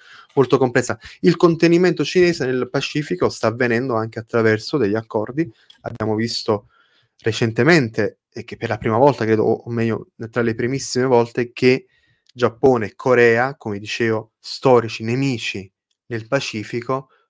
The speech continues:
si sono riuniti negli Stati Uniti proprio in chiave anti, anti, anti-americana. E anche qui, come dicevo all'inizio, E in Corea ora ci sono dei partiti che dicono: "Basta con questa retorica antinipponica, a, a rifarvi a storie della seconda guerra mondiale, oggi il nostro nemico è la Cina".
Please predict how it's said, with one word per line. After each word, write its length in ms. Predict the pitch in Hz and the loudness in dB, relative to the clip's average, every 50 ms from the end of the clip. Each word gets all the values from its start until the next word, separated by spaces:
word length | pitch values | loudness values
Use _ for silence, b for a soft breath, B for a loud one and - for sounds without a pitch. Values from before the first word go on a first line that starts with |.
| _ | _
si 140 | _ - 131 | _ -12 -10
sono 220 | - - 123 113 | -8 -6 -6 -6
riuniti 380 | 110 110 117 120 123 120 117 117 | -4 -6 -6 -6 -8 -8 -8 -8
negli 220 | 110 110 107 107 | -6 -6 -6 -8
Stati 320 | 101 - - 117 110 113 156 | -10 -8 -8 -8 -8 -8 -8
Uniti 300 | 143 113 98 - - 101 | -10 -10 -10 -12 -12 -12
proprio 260 | - 104 98 110 104 | -12 -12 -10 -10 -10
in 260 | 101 101 98 98 95 | -10 -10 -10 -12 -12
chiave 340 | - - 101 98 95 101 101 | -10 -6 -6 -6 -6 -6 -8
anti, 440 | 98 98 101 98 - 104 98 92 _ _ _ _ _ _ _ _ _ _ _ _ _ | -10 -10 -12 -14 -12 -12 -12 -12 _ _ _ _ _ _ _ _ _ _ _ _ _
anti, 420 | 110 107 107 101 - 110 107 - | -10 -10 -10 -10 -10 -8 -8 -6
anti-americana. 840 | 107 110 107 107 - 107 104 104 101 110 110 135 131 117 107 95 b b b b | -6 -6 -6 -6 -8 -8 -6 -6 -8 -8 -6 -4 -2 -2 -2 -4 b b b b
E 100 | b 127 | b -2
anche 240 | 120 117 110 113 107 | -2 -2 -2 -4 -8
qui, 220 | - - 135 123 | -2 0 0 0
come 220 | 120 120 110 107 | 0 -2 -4 -4
dicevo 260 | 104 107 - - 120 113 | -4 -6 -2 0 2 2
all'inizio, 640 | 110 110 117 127 127 117 - - - 107 95 - _ _ _ _ _ _ _ _ _ _ _ - | 2 0 -2 -2 -2 -4 -6 -6 -8 -8 -10 -10 _ _ _ _ _ _ _ _ _ _ _ -10
E 160 | - - - 120 | -10 -8 -6 -6
in 120 | 117 113 | -6 -4
Corea 400 | 113 - 127 123 131 135 131 120 | 2 4 4 6 6 6 6 8
ora 200 | 120 120 120 113 | 8 6 6 4
ci 140 | - - 110 | 0 -4 -6
sono 200 | - 123 117 110 | -4 -4 -2 -2
dei 120 | 110 107 | -2 0
partiti 540 | 107 139 143 147 _ _ 131 127 120 120 - | 0 0 -2 -2 _ _ -6 -6 -6 -4 -4
che 120 | - 123 | -4 -4
dicono: 360 | 123 120 117 113 113 113 107 101 | -2 -2 -4 -4 -4 -4 -4 -4
"Basta 480 | 117 117 123 127 127 - - - - 117 | 0 4 4 4 4 2 -2 -12 -12 -12
con 140 | 110 107 | -12 -10
questa 280 | 107 123 113 - - 107 | -10 -10 -12 -10 -8 -8
retorica 540 | 107 107 104 127 123 117 113 107 104 110 110 | -8 -6 -2 0 0 0 0 -2 -4 -4 -2
antinipponica, 880 | 117 113 113 113 107 113 117 113 - 123 117 113 113 113 113 - 131 | -2 -2 -4 -6 -8 -8 -8 -4 -2 0 0 0 0 -2 -2 -2 -2
a, 800 | 135 147 - _ _ _ _ _ _ _ _ _ _ - - - - | -2 -4 -6 _ _ _ _ _ _ _ _ _ _ -20 -20 -18 -10
a 80 | - 117 | -8 -8
rifarvi 420 | 117 117 110 - 127 120 113 101 107 | -6 -6 -2 0 2 2 2 0 -2
a 60 | 104 | -8
storie 360 | - - - 131 123 117 113 | -10 -4 0 2 2 4 2
della 140 | 107 107 104 | 0 -4 -6
seconda 320 | - 113 110 113 110 107 | -6 -6 -4 -4 -4 -4
guerra 240 | 101 107 107 110 113 | -4 -4 -4 -2 -2
mondiale, 400 | 127 139 135 120 107 101 98 - - | -2 -2 -2 0 0 0 -2 -2 2
oggi 380 | - 123 120 117 113 110 - | 4 4 4 2 0 -4 -6
il 60 | 120 110 | -4 -4
nostro 320 | 107 107 - - - 113 | -4 -6 -8 -8 -8 -8
nemico 400 | 117 123 120 110 107 104 - 107 | -6 -6 -6 -6 -8 -8 -8 -8
è 20 | |
la 100 | 98 95 | -8 -8
Cina". 420 | - - - 135 120 117 113 104 | -8 -8 -6 -4 -2 -2 -2 -4